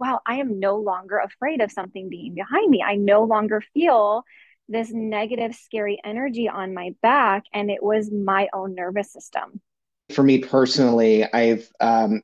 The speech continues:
Speaker 2: and we've talked about this in other, um, conversations about, like, negative energies and entities and ghosts and all these things. And whenever I have felt something negative,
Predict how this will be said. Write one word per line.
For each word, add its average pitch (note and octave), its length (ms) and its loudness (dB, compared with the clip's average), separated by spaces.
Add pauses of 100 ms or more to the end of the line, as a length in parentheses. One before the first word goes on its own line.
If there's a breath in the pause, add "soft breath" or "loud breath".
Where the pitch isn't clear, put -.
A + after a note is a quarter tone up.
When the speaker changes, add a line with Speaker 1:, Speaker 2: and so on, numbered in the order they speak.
Speaker 2:
and C#3 120 4
we've C3 120 4
talked D3 260 2
about B2+ 240 2
this A#2 220 0
in A2 200 2
other, A2 640 2 (360 loud breath)
um, G#2 500 2 (280)
conversations A2+ 720 2
about, G2+ 260 2
like, G#2 160 -2
negative G#2 380 0
energies G2+ 540 0
and G2+ 120 -2
entities G2 640 -2
and F#2+ 100 -4
ghosts F#2+ 320 -4
and F2 100 -2
all G2 140 -4
these G2+ 220 -2
things. G2+ 420 -2
And F#2 240 -6 (220 loud breath)
whenever B2+ 440 4
I A#2 120 2
have A2+ 160 -4
felt A2+ 320 2
something G#2+ 280 0
negative, G2 540 0